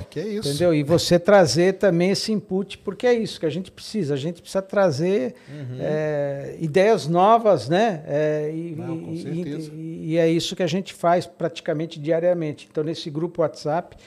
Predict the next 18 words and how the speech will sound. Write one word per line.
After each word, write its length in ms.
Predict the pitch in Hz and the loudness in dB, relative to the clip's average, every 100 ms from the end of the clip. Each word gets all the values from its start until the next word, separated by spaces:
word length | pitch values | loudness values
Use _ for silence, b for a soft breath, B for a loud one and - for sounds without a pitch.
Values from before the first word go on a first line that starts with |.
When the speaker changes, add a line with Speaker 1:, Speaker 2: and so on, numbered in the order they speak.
| B B B | B B B
Speaker 2:
a 80 | - | -8
gente 320 | 127 160 160 | -6 -6 -8
tem, 260 | 156 156 139 | -10 -6 -6
então, 340 | 123 135 127 120 b b _ | -6 -8 -8 -12 b b _
postagens 720 | 175 165 - 170 180 135 120 - | -2 -2 -2 -2 -2 -6 -12 -16
dos, 380 | 165 - 139 131 | -20 -16 -16 -14
dos 320 | 131 127 123 127 | -14 -14 -14 -14
diferentes, 600 | 123 117 131 123 147 - | -16 -12 -10 -8 -10 -12
nós 140 | 135 | -18
somos 340 | - 160 151 131 | -12 -10 -10 -10
em 80 | 135 | -12
cento 340 | - 160 160 | -8 -8 -8
e 60 | 160 | -10
noventa 500 | 151 117 139 135 131 | -10 -8 -10 -8 -12
lá. 180 | 113 107 b b b - | -12 -18 b b b -12
E 100 | 135 | -8
aí, 420 | 135 156 185 147 - - | -6 -6 -6 -8 -14 -16
eh, 460 | 190 147 - 147 | -14 -14 -14 -16